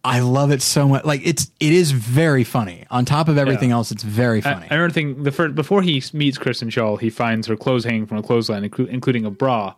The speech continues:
Speaker 1: Yeah.
Speaker 2: And my first thought was, like, really, if the, if there was no one else in the world, would this woman still be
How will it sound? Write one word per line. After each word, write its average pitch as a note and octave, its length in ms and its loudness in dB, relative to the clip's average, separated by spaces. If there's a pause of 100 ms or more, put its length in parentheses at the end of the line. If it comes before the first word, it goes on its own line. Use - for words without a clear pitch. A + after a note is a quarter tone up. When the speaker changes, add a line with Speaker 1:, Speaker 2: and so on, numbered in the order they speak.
Speaker 1:
Yeah. A2 280 2 (100)
Speaker 2:
And C3+ 120 0
my C3+ 120 -2
first G#3 320 -2
thought C3+ 200 0
was, B2 300 0
like, A#2+ 300 -2 (260)
really, F3 300 2
if C#3+ 100 -4
the, C3+ 180 0 (120)
if C#3 100 -4
there B2+ 120 2
was B2+ 100 0
no C#3 80 2
one C#3 100 4
else C3 160 -2
in C3 80 -4
the A#2 60 2
world, A#2+ 480 0
would A#2+ 280 0 (380)
this A#2 160 -2
woman B2 200 -2
still A#2 260 0
be A2+ 320 0